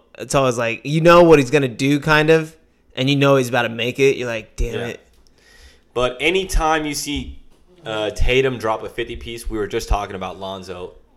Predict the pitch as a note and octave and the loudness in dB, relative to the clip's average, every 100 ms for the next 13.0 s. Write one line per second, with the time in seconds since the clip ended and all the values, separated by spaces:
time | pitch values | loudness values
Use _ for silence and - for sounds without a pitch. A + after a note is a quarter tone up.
0 | _ - - A2 A#2+ A#2 G2+ F2+ F#2 F2+ | _ 0 0 2 -4 -4 -8 -8 -12 -14
1 | F2+ - F#2 F#2 F2+ _ _ _ _ _ | -16 -16 -14 -14 -16 _ _ _ _ _
2 | _ - A#2 D3 D3 C#3+ - A#2 A2+ A2+ | _ -10 -2 0 0 -4 -8 -4 -4 -6
3 | G2+ G2+ G2 A2+ - A2+ G2+ A#2 G2+ G2 | -10 -14 -14 -14 -14 -16 -14 -12 -8 -8
4 | F#2+ _ _ _ _ _ _ - G2+ A#2 | -10 _ _ _ _ _ _ -20 -14 -10
5 | A2 G#2 G2 G2+ F#2+ F#2 F#2+ G2 G2 G2 | -8 -8 -8 -8 -10 -10 -16 -16 -16 -16
6 | G#2 G#2+ G#2 G2 G2 G2 F#2+ F#2 F#2 E2+ | -14 -14 -16 -18 -14 -12 -12 -12 -14 -16
7 | - G2+ F#2+ - G2 F#2+ F#2 F#2 F#2 F2 | -18 -14 -14 -10 -10 -10 -12 -10 -10 -12
8 | _ _ _ _ _ _ _ - _ G2+ | _ _ _ _ _ _ _ -20 _ -8
9 | - - C3 C#3+ C#3+ D3+ D#3 - D3+ F3 | -8 -4 0 2 2 2 2 2 2 2
10 | F3 F3 E3+ D#3 B2 - C3+ D3+ D3 F#3 | 2 0 -2 -2 -4 -4 -2 2 2 0
11 | - - _ _ - C3 D3 C3 A#2+ C#3+ | -2 -18 _ _ -2 4 4 4 0 -2
12 | D#3 C3 C3+ C#3 C3 G#2+ B2+ C3 B2+ A2 | -2 -4 -6 -6 -6 -2 -2 -2 -4 -14